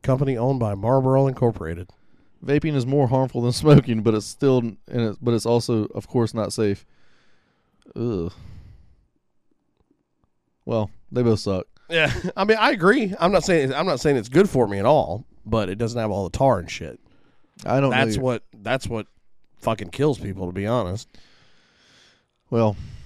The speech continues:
Speaker 1: Anyway.
Speaker 2: I think you can, I think you can do, I, I, I believe in you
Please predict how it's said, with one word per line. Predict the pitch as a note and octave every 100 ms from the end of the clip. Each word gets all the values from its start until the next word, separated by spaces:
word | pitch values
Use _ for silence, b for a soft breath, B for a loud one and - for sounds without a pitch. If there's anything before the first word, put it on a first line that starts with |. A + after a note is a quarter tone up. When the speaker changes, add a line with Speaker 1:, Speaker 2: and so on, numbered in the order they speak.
| B
Speaker 1:
Anyway. | D3+ A#2+ E2 B1 - - _ _
Speaker 2:
I | C#3
think | C3+ C#3
you | B2+ A2 G#2
can, | -
I |
think | - C#3
you | B2+
can | A2+
do, | A2+ - - - - -
I, | D#3 D3+ E3+ F#3
I, | D#3+ -
I | C3 D#3
believe | E3 D3+ C#3+ B2+
in | A#2+
you | A2 A2